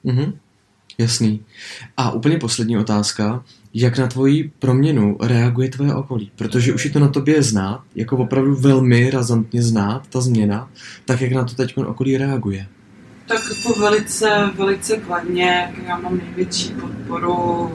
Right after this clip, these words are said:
Speaker 2: a obdivovatele <laughs> asi v rodině. A jako je to, je to příjemný samozřejmě to slyšet, určitě to vždycky člověka jakoby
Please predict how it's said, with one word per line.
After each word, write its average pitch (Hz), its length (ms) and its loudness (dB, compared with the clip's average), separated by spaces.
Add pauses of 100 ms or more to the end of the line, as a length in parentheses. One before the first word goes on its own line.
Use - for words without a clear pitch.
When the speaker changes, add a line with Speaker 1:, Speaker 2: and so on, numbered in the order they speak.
(140)
Speaker 2:
a 165 360 0
obdivovatele - 840 -6
<laughs> - 60 -8
asi 240 380 6
v 175 60 4
rodině. 170 760 0 (840)
A 165 520 2 (280)
jako 180 580 0 (2500)
je 196 180 2
to, 190 480 2
je 202 340 0
to 202 120 -2
příjemný 185 600 2
samozřejmě 185 760 2
to 185 200 -12
slyšet, 185 600 -2
určitě - 360 -6
to 175 140 -10
vždycky - 360 -8
člověka 165 500 -10
jakoby 170 540 -8